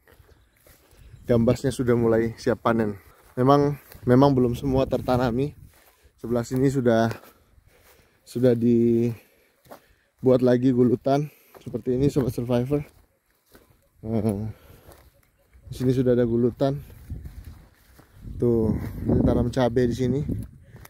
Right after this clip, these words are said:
Dipersiapkan gulutan dengan metode alternatif ya. Jadi, eh, menggunakan rumput sebagai mulsa alami. Terus di sebelah sana,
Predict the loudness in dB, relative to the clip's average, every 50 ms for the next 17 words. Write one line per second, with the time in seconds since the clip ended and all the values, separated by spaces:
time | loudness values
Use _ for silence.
0 | -20 -18 -8 -8 -8 -4 -2 -2 -4 -2 -4 -4 -2 0 0 0 0 0 0 -2
1 | -2 0 -2 -2 -2 -4 -4 -6 -10 -16 _ _ _ _ _ _ _ _ _ _
2 | _ _ -12 -4 -2 0 2 2 2 2 2 0 0 0 0 0 0 -2 -2 -2
3 | -4 -4 -2 -2 -4 -4 -6 -10 -20 _ -20 _ _ _ _ _ _ _ _ _
4 | _ _ _ -20 -20 -20 _ _ _ -10 -4 0 2 4 4 4 2 0 -2 -6
5 | -10 _ _ _ _ _ _ _ -20 -20 -20 _ _ _ _ _ _ _ _ _
6 | _ _ _ _ _ _ _ _ -4 0 2 2 2 2 2 0 0 -2 -2 -4
7 | -4 -6 -8 -12 -18 _ _ _ _ _ _ _ _ _ _ _ _ _ _ _
8 | _ -6 -4 -4 -4 -2 -2 -2 0 0 0 0 0 -2 -4 -4 0 0 0 2
9 | 2 2 2 2 2 0 -2 -6 -8 _ -2 -2 -2 -2 0 0 0 0 0 -4
10 | -8 -8 -4 -2 -2 0 0 0 -2 -4 -6 -10 -18 -20 -20 -18 -18 -18 -18 -18
11 | -16 -16 -16 -18 -18 -20 -20 -20 -20 -20 -20 -20 -20 -20 -20 -20 -20 -20 -20 -20
12 | -20 -20 -20 -20 -20 -20 -14 -12 -10 -10 -6 -6 -6 -6 -4 -2 0 0 0 0
13 | -2 0 2 2 2